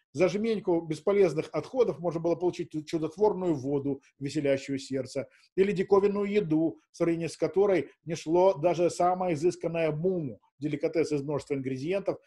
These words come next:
запечённых в земляной яме среди раскалённых камней. А уж если от них удавалось за это получить железный нож или ещё лучше топор, тогда даже приготовление сага или заготовка бамбука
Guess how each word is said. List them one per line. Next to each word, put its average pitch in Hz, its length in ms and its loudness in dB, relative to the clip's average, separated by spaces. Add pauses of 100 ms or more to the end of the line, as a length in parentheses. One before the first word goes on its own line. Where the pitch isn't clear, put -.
(140)
запечённых 151 640 -4 (200)
в - 40 -16
земляной 147 480 -4
яме 151 480 0 (160)
среди 135 280 -4
раскалённых 127 540 -2
камней. 127 380 -12 (500)
А 151 80 -4
уж 143 160 -4
если 156 380 -2
от 139 260 -8
них 151 180 -8
удавалось 139 440 0
за 139 140 -4
это 131 180 -6
получить 135 400 -8
железный 131 420 -4
нож 156 300 -6 (260)
или 127 120 -6
ещё 131 180 -4
лучше 123 180 -8
топор, 180 500 2 (840)
тогда 131 360 -6 (220)
даже 151 220 0
приготовление 151 640 -2
сага 185 400 2
или 135 140 0
заготовка 139 480 -2
бамбука 135 640 -4